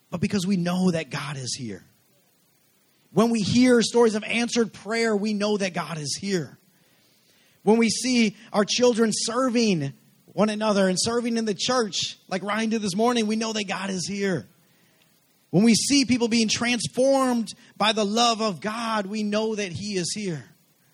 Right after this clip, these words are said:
When we see relationships formed across every barrier that we can imagine that separates us, we know that God is here. When we see a group of people loving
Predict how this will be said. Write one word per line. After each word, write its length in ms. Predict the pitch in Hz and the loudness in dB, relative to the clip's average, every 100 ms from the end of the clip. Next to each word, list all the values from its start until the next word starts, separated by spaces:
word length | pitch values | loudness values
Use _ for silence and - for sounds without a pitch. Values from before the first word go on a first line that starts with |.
| _ _ _ _ _ _ _ | _ _ _ _ _ _ _
When 160 | 175 247 | 2 4
we 80 | 240 | 4
see 160 | 269 | 4
relationships 720 | 240 226 254 262 247 262 202 | 2 2 0 -2 -2 -4 -8
formed 340 | - 269 269 240 | 0 4 4 2
across 340 | 220 247 220 | 4 4 4
every 300 | 233 285 302 | 0 0 0
barrier 500 | 226 262 277 269 269 | 2 2 2 0 0
that 140 | 247 240 | 0 -2
we 100 | 254 | -2
can 140 | 254 | -2
imagine 460 | 233 240 247 214 233 | 0 -2 -2 -2 -4
that 100 | 208 | -2
separates 720 | - 269 - 214 185 165 170 | -2 -2 0 0 2 0 -2
us, 320 | 170 233 - - - | 0 -2 -6 -20 -8
we 140 | 196 240 | -2 0
know 440 | 220 269 262 233 | 2 2 6 6
that 220 | 233 214 | 4 0
God 300 | 185 190 202 | -4 -6 -6
is 180 | 214 190 | -4 -4
here. 400 | 220 220 - - _ _ _ _ _ _ _ _ | -6 -10 -14 -16 _ _ _ _ _ _ _ _
When 140 | 156 240 | 0 2
we 100 | 240 | 2
see 260 | - 277 | 0 0
a 60 | 262 | 0
group 220 | 196 285 | 0 0
of 80 | 269 | 2
people 320 | 214 247 233 | 2 2 2
loving 640 | 175 190 233 247 262 247 | 0 -4 -4 -2 -2 -2